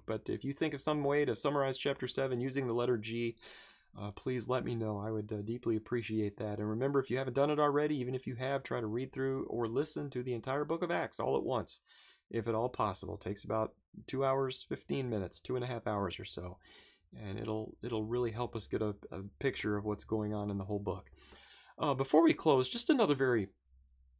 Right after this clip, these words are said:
uh, practical, uh, note, I guess we might say, on delegation and congregational involvement all working together on something.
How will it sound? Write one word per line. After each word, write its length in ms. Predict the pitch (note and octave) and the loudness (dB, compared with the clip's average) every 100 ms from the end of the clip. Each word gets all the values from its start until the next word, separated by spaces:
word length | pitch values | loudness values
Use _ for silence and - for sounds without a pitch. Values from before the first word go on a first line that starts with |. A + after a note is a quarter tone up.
| - | -6
uh, 80 | A2+ | -4
practical, 840 | - D3 - C#3+ A2+ A#2 G#2+ - - - - - _ | 0 0 2 0 2 4 4 -2 -20 -20 -20 -20 _
uh, 140 | B2 B2 | -4 0
note, 540 | B2 C#3 D#3 D#3 - - | 4 8 8 6 -4 -2
I 80 | C3 | 2
guess 220 | C3+ - | 2 4
we 80 | C#3 | 4
might 200 | C3+ B2+ | 4 4
say, 320 | - C3+ B2+ | 4 6 4
on 220 | A#2 A2 | 2 0
delegation 880 | G#2+ C#3 D3+ D3 D3+ - D3 C#3 C#3 | 2 2 4 6 6 6 6 4 4
and 280 | A2 A2 G2 | 2 0 -2
congregational 840 | - E3+ E3+ D#3+ E3 - E3+ D3+ C#3 | 2 4 4 6 6 8 8 8 6
involvement 540 | C3 C#3+ D3+ D3+ C3+ | 8 6 6 4 4
all 160 | C3 C3+ | 4 6
working 320 | C#3+ D3 C3 | 4 4 2
together 400 | B2 C#3 C3+ B2+ | 4 4 4 2
on 140 | B2 | 0
something. 420 | - C3+ B2 A#2+ | 2 2 2 0